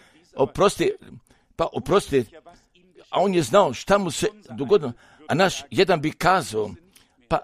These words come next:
nismo više znali šta se događalo”, ali je on znao šta je se događalo, a mi ponekada ne znamo, ali je se dogodilo pa da bi se pismo moglo izvršiti.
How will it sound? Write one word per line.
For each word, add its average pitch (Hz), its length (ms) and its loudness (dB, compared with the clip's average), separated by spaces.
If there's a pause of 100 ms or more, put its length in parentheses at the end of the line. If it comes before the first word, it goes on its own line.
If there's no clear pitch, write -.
nismo 156 360 2
više 165 320 -2 (120)
znali 139 420 -2
šta 170 200 -2
se 160 160 -6
događalo”, 156 540 -2
ali 170 220 4
je 160 140 4
on 165 200 0
znao 131 400 0
šta - 160 0
je 156 60 0
se - 120 -10
događalo, 123 580 -2 (500)
a 143 120 2
mi 196 200 2 (300)
ponekada 180 480 4
ne 151 140 0
znamo, 135 420 -2 (380)
ali 175 280 2
je 156 180 0
se 156 240 2 (240)
dogodilo 156 640 2
pa 185 220 2
da 156 140 2
bi 139 140 -2
se 131 220 -2 (320)
pismo 165 480 2
moglo 160 480 4
izvršiti. 139 540 -2